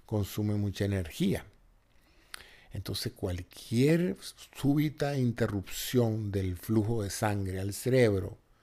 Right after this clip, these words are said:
por unos cuantos minutos, cuatro, cinco, ocho, diez minutos,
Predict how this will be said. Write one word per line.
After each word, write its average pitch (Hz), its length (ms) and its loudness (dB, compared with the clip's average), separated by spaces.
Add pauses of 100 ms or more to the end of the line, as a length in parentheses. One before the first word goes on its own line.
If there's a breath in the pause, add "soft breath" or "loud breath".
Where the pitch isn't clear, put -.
(600 soft breath)
por 95 80 -4
unos 196 160 0
cuantos 214 380 6
minutos, 175 440 0
cuatro, - 380 -2
cinco, - 420 -4
ocho, - 220 -2
diez 160 180 4
minutos, 180 460 2